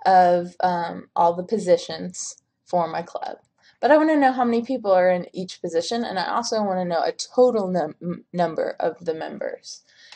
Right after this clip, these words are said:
So, um, I know that every member name is, um, populated in my table, so I'm gonna click and drag this down here to values.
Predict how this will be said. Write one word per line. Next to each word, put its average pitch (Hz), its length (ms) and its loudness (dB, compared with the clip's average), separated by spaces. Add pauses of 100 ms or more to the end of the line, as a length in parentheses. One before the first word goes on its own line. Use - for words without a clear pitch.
So, 196 460 8
um, 185 400 4
I 190 140 0
know 233 520 6 (140)
that 180 320 6
every 196 280 4
member 208 320 0
name 190 520 -2
is, 190 520 -6
um, 196 280 0
populated 190 680 0
in 185 140 -2
my 208 140 0
table, 180 540 -2 (280)
so - 300 -2
I'm 196 100 -2
gonna 247 180 -2
click - 460 -4
and 180 220 -4
drag 165 800 0
this - 240 -8
down 165 340 -6
here 175 260 -10
to 220 80 -10
values. - 760 -6